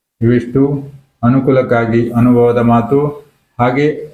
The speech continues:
ನಮ್ಮ ಓಂ ಅಸ್ಟ್ರಾಲಜರ್ YouTube ಚಾನಲ್ ಅನ್ನು ಸಬ್ಸ್ಕ್ರೈಬ್ ಆಗಿಲ್ಲ ಅಂದ್ರೆ ಸಬ್ಸ್ಕ್ರೈಬ್ ಆಗಿ ಹಾಗೂ ಬೆಲ್ ಐಕಾನ್ ಅನ್ನು ಒತ್ತಿ.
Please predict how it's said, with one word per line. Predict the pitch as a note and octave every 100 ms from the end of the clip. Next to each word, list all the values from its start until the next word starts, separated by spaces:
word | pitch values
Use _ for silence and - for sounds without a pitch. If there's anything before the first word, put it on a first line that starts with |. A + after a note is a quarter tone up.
| B2
ನಮ್ಮ | B2 B2 A#2+
ಓಂ | A#2+ B2 D3 D3 C3
ಅಸ್ಟ್ರಾಲಜರ್ | - C#3 C3+ C#3 C3+ C#3 - _ _ _ _ _ _ _ _ _ _ -
YouTube | B2 B2+ C#3+ C#3
ಚಾನಲ್ | C#3 B2+ B2+
ಅನ್ನು | B2+ B2 A#2
ಸಬ್ಸ್ಕ್ರೈಬ್ | A#2 G#2+ C3+ C#3 B2
ಆಗಿಲ್ಲ | A#2+ A#2+ A#2
ಅಂದ್ರೆ | A#2+ B2 C#3+ C#3+ -
ಸಬ್ಸ್ಕ್ರೈಬ್ | A#2+ G#2+ - C#3 C3
ಆಗಿ | A#2+ A2+ C3+ C#3 -
ಹಾಗೂ | A#2+ A#2+ C3 C#3
ಬೆಲ್ | G#2+ C3 C3
ಐಕಾನ್ | C3 C3 B2
ಅನ್ನು | A#2+ A#2+
ಒತ್ತಿ. | A#2 A2 C3+ D3